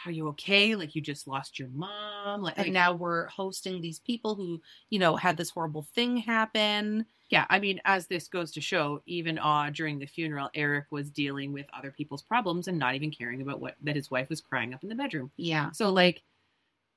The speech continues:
Speaker 1: then he just invites this entire family of six to come over.
Speaker 2: Yeah, like, was there a discussion? I don't think so.
Speaker 1: I don't, like,
Speaker 2: I mean,
Speaker 1: so
Speaker 2: it's a Christian thing to do.
Speaker 1: It is a Christian thing to do. I just, like, like, a week after your dad died,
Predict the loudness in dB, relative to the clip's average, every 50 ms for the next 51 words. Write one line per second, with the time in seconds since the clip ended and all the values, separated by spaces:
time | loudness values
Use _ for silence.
0 | _ _ _ -4 -2 0 0 2 0 0 -2 0 0 -2 0 2 2 2 2 2
1 | -2 -6 -8 -6 -4 -4 -6 -4 -2 0 0 0 0 -2 -6 -6 -2 0 0 2
2 | 2 2 2 0 0 -2 -4 -6 -6 -6 -6 -8 -10 -10 -10 -6 -6 -4 -4 -4
3 | -6 -6 -4 -2 0 0 0 0 -2 -4 -6 -8 -6 -6 -6 -6 -6 -6 -6 -8
4 | -6 -6 -6 -6 -4 0 0 0 2 2 2 0 0 -2 -6 -6 -4 -4 -4 -6
5 | -8 -10 -12 -14 -16 -14 -10 -6 -4 -2 0 0 0 -2 0 0 -2 -2 -2 -4
6 | -14 _ _ _ _ _ _ _ _ _ _ _ _ _ _ _ _ _ -4 2
7 | 4 6 8 8 8 6 4 0 -2 -4 -6 -4 -4 -4 -4 -6 -6 -8 -8 -10
8 | -10 -12 -12 -12 -12 -14 -16 -12 -6 -4 -4 -2 -4 -6 -6 -8 -12 -10 -10 -10
9 | -10 -8 -6 -6 -6 -6 -8 -8 -4 -4 -2 0 0 2 0 2 2 2 2 2
10 | 2 2 4 4 4 4 2 -4 _ _ _ _ _ _ _ -8 -8 -8 -6 -2
11 | -2 -2 0 0 -2 -2 0 2 2 0 0 0 -4 -4 -4 -4 -4 -4 -4 -4
12 | -4 -4 -6 -8 -10 -12 -12